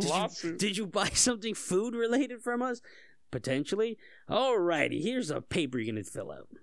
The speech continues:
Speaker 2: Hey, you get a free Amazon Prime. Hey.
Speaker 1: We, we, we prime, <laughs> we primed the lawsuit to you. <laughs> It came in one day, guys. Yeah, apparently they've been selling a lot of rotten shit,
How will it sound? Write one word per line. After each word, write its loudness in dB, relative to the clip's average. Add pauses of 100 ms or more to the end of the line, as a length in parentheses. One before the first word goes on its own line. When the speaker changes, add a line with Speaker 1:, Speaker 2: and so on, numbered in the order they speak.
(140)
Speaker 2:
Hey, 4
you 0
get 2
a -2
free 0
Amazon 4
Prime. 2
Hey. 4
Speaker 1:
We, 4
we, 2
we 0
prime, 0 (120)
<laughs> -4
we 2
primed 0
the 2
lawsuit 0
to 2 (260)
you. 0 (580)
<laughs> 4 (1400)
It -2
came 4
in 0
one 0
day, 2
guys. -6 (680)
Yeah, 4
apparently 2
they've 2
been -2
selling -2
a -4
lot 0
of -2
rotten -4
shit, -6